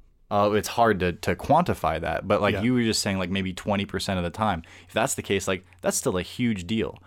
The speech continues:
Speaker 1: I
Speaker 2: Okay.
Speaker 1: don't, I don't wanna pretend to know, but I will feel like, one,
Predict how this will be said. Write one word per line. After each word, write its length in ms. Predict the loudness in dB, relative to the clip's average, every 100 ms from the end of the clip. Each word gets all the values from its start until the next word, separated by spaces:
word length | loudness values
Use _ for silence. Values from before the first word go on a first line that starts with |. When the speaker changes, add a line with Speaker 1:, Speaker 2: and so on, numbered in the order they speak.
| -2
Speaker 1:
I 60 | 2
Speaker 2:
Okay. 80 | 4
Speaker 1:
don't, 180 | 2 2
I 80 |
don't 120 | 2 2
wanna 100 | 2
pretend 400 | 0 0 0 -2
to 120 | -2
know, 500 | 0 2 2 2 0 -8 -20 -2
but 100 | 2
I 80 | 4
will 240 | 4 4
feel 240 | 2 0 2
like, 160 | 0
one, 640 | -4 0 4 6 4 0 -4